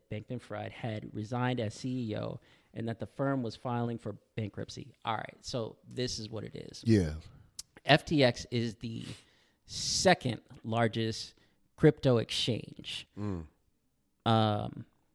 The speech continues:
Speaker 1: number one is Binance, and that's owned by, by another, another dude. Here's
Speaker 2: Okay.
Speaker 1: why it's such a big deal. Because it's so large and it filing bankruptcy,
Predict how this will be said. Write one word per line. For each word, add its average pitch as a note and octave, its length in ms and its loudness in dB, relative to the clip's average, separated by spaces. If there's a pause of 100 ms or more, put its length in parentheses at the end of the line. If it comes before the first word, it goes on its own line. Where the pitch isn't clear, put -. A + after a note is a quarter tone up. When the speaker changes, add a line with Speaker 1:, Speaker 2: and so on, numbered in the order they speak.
(120)
Speaker 1:
number C3+ 220 6
one B2+ 260 4
is G2+ 140 -2
Binance, - 760 -4 (140)
and G#2 140 -2
that's A2 240 0
owned A2 340 0
by, G#2+ 280 -2
by G#2 180 -4
another, G#2+ 320 -6 (220)
another A2+ 320 4
dude. A2 340 -6 (300)
Here's F#3 220 10
Speaker 2:
Okay. E3 80 4
Speaker 1:
why C#3+ 180 8
it's C3 160 4
such C3 220 0
a A#2 60 0
big G#2+ 320 -2
deal. G#2 320 -8 (580)
Because C#3+ 580 2
it's C#3+ 140 0
so C#3 280 2
large G#2+ 840 -2 (720)
and G#2+ 480 2 (1080)
it C3 240 4
filing A#2 460 4
bankruptcy, D3+ 800 -2